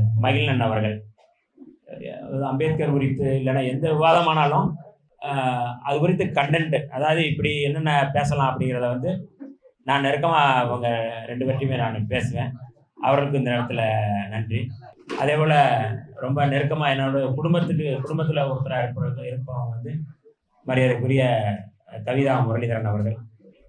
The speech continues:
அவர்களுக்கும் நான்சி, என்னுடைய குடும்பத்துல அவங்க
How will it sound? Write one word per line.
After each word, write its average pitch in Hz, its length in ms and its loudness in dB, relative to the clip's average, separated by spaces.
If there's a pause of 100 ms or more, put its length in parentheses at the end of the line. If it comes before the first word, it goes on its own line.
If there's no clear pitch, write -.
அவர்களுக்கும் 139 640 0 (580)
நான்சி, 143 440 2 (1000)
என்னுடைய 127 380 4 (500)
குடும்பத்துல 151 320 -2
அவங்க 131 300 2